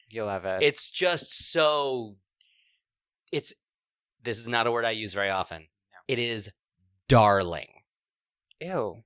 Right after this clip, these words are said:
Speaker 2: It is
Speaker 1: Rob.
Speaker 2: It is honestly, like, one of the cutest, most genuine,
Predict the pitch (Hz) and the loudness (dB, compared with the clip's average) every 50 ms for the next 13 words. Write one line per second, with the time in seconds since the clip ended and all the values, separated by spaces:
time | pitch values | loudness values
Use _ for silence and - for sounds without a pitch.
0 | _ _ _ _ _ - - - 160 151 160 165 165 156 156 175 196 151 117 110 | _ _ _ _ _ -8 -2 -2 0 2 0 0 6 8 10 10 12 10 10 8
1 | 113 117 - - - 185 180 165 151 143 156 156 151 143 - 165 151 147 139 131 | 8 6 6 6 6 6 4 4 2 4 2 2 2 0 2 2 2 2 2 0
2 | - _ _ - 120 143 147 147 127 117 135 123 - - - - - 135 143 156 | -2 _ _ -6 -4 -2 -2 -2 -4 -4 -6 -8 -8 -8 -10 -8 -6 -6 -4 -2
3 | 190 196 190 - - - - - 113 113 104 101 - - - _ _ _ - - | -2 -2 -2 -4 -6 -6 -10 -10 -8 -6 -4 -6 -6 -8 -10 _ _ _ -10 -8
4 | - - 104 127 147 156 160 156 151 156 156 147 143 143 143 139 135 | -4 -4 -4 -4 -4 -6 -8 -8 -8 -8 -8 -8 -10 -12 -14 -16 -16